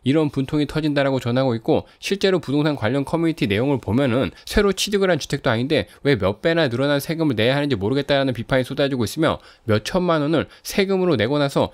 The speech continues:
빚을 내가지고 생활해야 되느냐라는 이런 불만 섞인 글들이 쏟아지고 있다라고 전하고 있습니다.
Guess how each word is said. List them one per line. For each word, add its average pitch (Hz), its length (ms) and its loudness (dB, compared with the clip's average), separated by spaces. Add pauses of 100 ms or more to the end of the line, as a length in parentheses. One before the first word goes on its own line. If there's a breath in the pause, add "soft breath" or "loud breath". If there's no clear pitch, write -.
(160 loud breath)
빚을 139 300 0
내가지고 143 420 2
생활해야 170 560 0
되느냐라는 143 600 0 (200 loud breath)
이런 139 220 2
불만 151 400 0
섞인 147 280 -2
글들이 123 280 0
쏟아지고 143 480 -2
있다라고 120 340 0
전하고 113 300 0
있습니다. 101 480 0